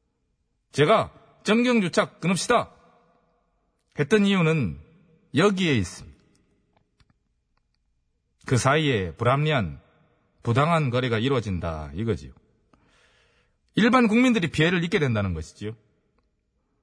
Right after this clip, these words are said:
권원 유착도 끊읍시다. 권원 유착은 끊긴 것 같은데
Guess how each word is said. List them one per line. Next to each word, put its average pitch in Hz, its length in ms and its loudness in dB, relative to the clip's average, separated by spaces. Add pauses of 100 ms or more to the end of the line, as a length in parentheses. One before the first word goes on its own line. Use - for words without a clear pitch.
(440)
권원 240 480 2
유착도 214 360 -4
끊읍시다. 160 500 -2 (2750)
권원 254 460 2
유착은 226 500 2
끊긴 180 320 2
것 196 80 0
같은데 123 640 -4